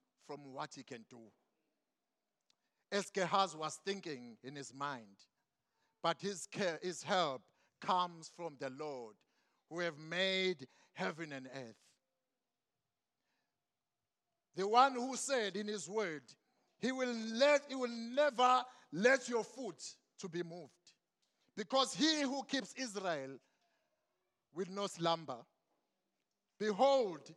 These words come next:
who he keeps Israel will n-, neither slumber nor sleep." But unfortunately, the servant Gehazi missed that. He missed that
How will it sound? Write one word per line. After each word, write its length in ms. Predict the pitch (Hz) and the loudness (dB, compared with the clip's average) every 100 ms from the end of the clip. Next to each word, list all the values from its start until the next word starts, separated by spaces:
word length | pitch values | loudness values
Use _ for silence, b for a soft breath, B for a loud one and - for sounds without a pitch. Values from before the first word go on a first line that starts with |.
| - | -6
who 220 | 240 233 | -2 0
he 140 | 247 | 0
keeps 460 | 220 262 233 156 - | -2 -2 -2 -4 -10
Israel 600 | 247 190 185 170 131 123 117 _ _ _ _ _ | -8 -6 -2 -2 -4 -8 -14 _ _ _ _ _
will 180 | 160 190 | -8 -8
n-, 260 | 185 196 - | -10 -16 -16
neither 640 | 190 247 277 220 240 233 233 - | -4 0 2 6 6 4 0 -10
slumber 840 | - - 196 214 208 190 190 185 185 - _ _ | -18 -4 2 4 4 2 2 2 -2 -10 _ _
nor 160 | - 139 | -14 -12
sleep." 360 | - 143 135 - _ _ _ _ _ _ _ _ _ _ _ _ _ | -12 -10 -12 -12 _ _ _ _ _ _ _ _ _ _ _ _ _
But 160 | 156 170 | -8 -6
unfortunately, 960 | 180 - 226 233 226 214 202 214 208 - _ _ _ _ _ _ _ - | -6 -6 -6 -4 -6 -4 -2 0 -2 -6 _ _ _ _ _ _ _ -6
the 100 | 175 | -6
servant 540 | - 233 202 208 175 | 0 0 0 -2 -2
Gehazi 720 | 185 151 190 160 120 - - - | -4 -2 0 -2 -4 -10 -14 -16
missed 340 | 143 180 123 | -12 -10 -10
that. 260 | 143 127 104 - - _ _ _ _ _ _ _ _ _ _ _ _ _ _ b | -10 -12 -12 -14 -16 _ _ _ _ _ _ _ _ _ _ _ _ _ _ b
He 120 | - 214 | -6 -4
missed 380 | 226 254 220 160 | 0 -2 0 2
that 300 | 220 220 | 2 2